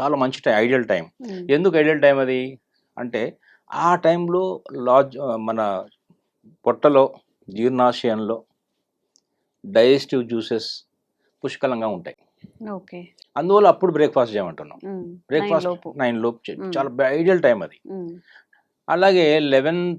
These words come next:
Speaker 1: తర్వాత వన్ థర్టీ లోపు లంచ్.
Speaker 2: మ్మ్.
Speaker 1: లంచ్ కూడా ఎలా తినాలి? బ్రేక్‌ఫాస్ట్ కొంచెం ఎక్కువ తినొచ్చు,
Speaker 2: మ్మ్.
Speaker 1: లంచ్ కొంచెం తగ్గించి తినొచ్చు. తర్వాత రాత్రి భోజనం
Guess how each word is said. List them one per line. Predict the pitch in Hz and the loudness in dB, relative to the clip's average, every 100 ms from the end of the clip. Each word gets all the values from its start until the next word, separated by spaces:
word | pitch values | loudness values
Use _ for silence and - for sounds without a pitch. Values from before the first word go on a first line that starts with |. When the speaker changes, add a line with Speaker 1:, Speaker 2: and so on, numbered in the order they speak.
| - | -2
Speaker 1:
తర్వాత | 139 156 160 160 | 2 4 2 2
వన్ | 147 139 147 151 | 0 0 -2 -4
థర్టీ | 147 143 | -2 -2
లోపు | 123 120 147 151 113 220 _ _ _ _ _ _ _ _ _ - | -2 2 2 2 -4 -6 _ _ _ _ _ _ _ _ _ -8
లంచ్. | - 127 151 139 - _ _ _ _ - | 2 4 4 -2 -10 _ _ _ _ -16
Speaker 2:
మ్మ్. | 214 185 180 185 - | -12 -12 -14 -16 -2
Speaker 1:
లంచ్ | 127 139 165 | 0 0 2
కూడా | 160 | 4
ఎలా | 135 131 | 4 4
తినాలి? | 127 123 120 120 123 127 _ _ _ _ _ _ _ _ _ - _ | 2 2 2 0 -4 -10 _ _ _ _ _ _ _ _ _ -20 _
బ్రేక్‌ఫాస్ట్ | 120 113 156 165 185 - | -6 4 4 4 0 0
కొంచెం | 165 131 | 0 0
ఎక్కువ | 123 143 | 2 2
తినొచ్చు, | 139 123 - 240 - - | 2 0 -4 -8 -12 -14
Speaker 2:
మ్మ్. | 104 127 | -6 -2
Speaker 1:
లంచ్ | 143 147 | -2 -4
కొంచెం | - 147 131 135 | -8 -8 -8 -6
తగ్గించి | 120 113 120 - | -6 -4 -8 -6
తినొచ్చు. | 110 95 170 233 _ _ _ _ _ _ _ _ _ _ _ _ _ _ _ _ _ _ _ _ - _ _ _ - | -8 -6 -8 -12 _ _ _ _ _ _ _ _ _ _ _ _ _ _ _ _ _ _ _ _ -20 _ _ _ 4
తర్వాత | 156 160 | 8 8
రాత్రి | 127 135 147 156 | 6 4 4 0
భోజనం | 143 135 147 208 | 0 0 -2 -4